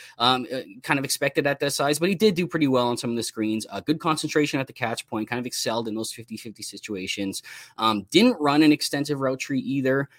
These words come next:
Um, will probably still need to kinda continue to be refined, but he did play all over the lineup as well. Uh, showed off some nice release work in the ren-, in the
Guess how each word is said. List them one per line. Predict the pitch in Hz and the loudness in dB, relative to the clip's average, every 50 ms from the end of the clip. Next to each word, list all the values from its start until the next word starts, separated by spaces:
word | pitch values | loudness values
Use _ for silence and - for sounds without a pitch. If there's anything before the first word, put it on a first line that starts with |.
| _ _ _ - | _ _ _ -2
Um, | 117 117 117 113 113 110 107 107 104 | 0 2 4 4 4 2 2 0 -2
will | 85 120 120 | -2 -4 -4
probably | - - 139 143 147 147 151 | -4 -2 0 0 2 2 0
still | - - 151 | 0 0 0
need | 139 143 139 | 0 0 -2
to | 139 | -2
kinda | 135 - 135 131 | -4 -4 -4 -4
continue | 131 - - - 131 127 | -4 -6 -4 -2 -2 -2
to | 120 120 | -2 -2
be | 120 120 117 120 - - _ - | -2 -2 -2 -4 -6 -10 _ -10
refined, | 113 - - - 113 113 120 135 131 | -10 -6 -2 -2 0 0 2 2 0
but | 127 131 | 0 0
he | 165 | -2
did | 151 - 160 175 190 175 - | 4 4 4 4 4 2 -6
play | - - 165 147 151 156 151 | -2 2 4 6 6 6 6
all | 147 131 135 | 4 2 0
over | 135 131 131 | 0 0 -2
the | 127 | -2
lineup | 123 123 127 131 117 | -2 0 -2 -2 -4
as | 120 113 | -4 -4
well. | 117 110 110 113 117 113 117 117 - | -2 -2 0 0 0 0 -2 -4 -6
Uh, | 107 101 101 | -6 -6 -6
showed | - - 131 127 | -4 -2 -2 -2
off | 123 | -2
some | - 123 113 | -2 -4 -2
nice | 113 117 123 - - - _ - - - | -2 -2 -2 -4 -4 -8 _ -20 -14 -6
release | 113 110 101 101 113 139 147 - | -4 -4 -2 -2 -2 -4 -2 2
work | 151 151 143 - | 2 2 2 2
in | 120 | 0
the | 120 113 | 0 0
ren-, | 113 110 120 127 - | 0 -2 -2 -4 -4
in | - 113 110 | -4 -4 -4
the | 104 107 113 113 | -4 -4 -6 -8